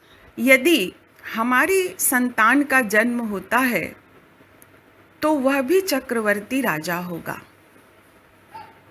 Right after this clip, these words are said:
उसे लालच होता है कि चक्रवर्ती गालो, माधवी को प्राप्त करके हमारे लिए तो संभावनाओं के जैसे द्वार खुलने लगे हैं।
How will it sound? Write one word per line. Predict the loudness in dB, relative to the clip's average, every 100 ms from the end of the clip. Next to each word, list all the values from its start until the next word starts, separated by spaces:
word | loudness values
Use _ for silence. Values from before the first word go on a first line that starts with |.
| -20 _ -20 -20 -20 -20 -20 _ -4
उसे | 0 4
लालच | 4 2 0 0 -2 -4
होता | -6 0
है | 0 0 -6 -8 _ _ _ _ _ _ _ _ -4
कि | -4
चक्रवर्ती | 2 2 2 -2 0 -2 0 0
गालो, | 4 2 2 0 -2 -8 -20 _ _ -20 _ _ -20 -20 -20 -20 -20 _ -20 -20 -6
माधवी | 6 8 6 4 -2 -2
को | -2 -6
प्राप्त | 0 0 0 -4 -6
करके | -4 -4 -4 -6 -6 -8 _ _ _ -20 -20 _ -10 -4
हमारे | 4 4 6 6
लिए | 4 2 0
तो | -2 -4 -4 -8 -12
संभावनाओं | -6 0 0 2 0 0 2 2 2
के | 0 -2 -4
जैसे | -2 0 0 -2
द्वार | -2 0 2 2
खुलने | 0 -6 -4 -4 -4
लगे | -6 -6 -8
हैं। | -6 -8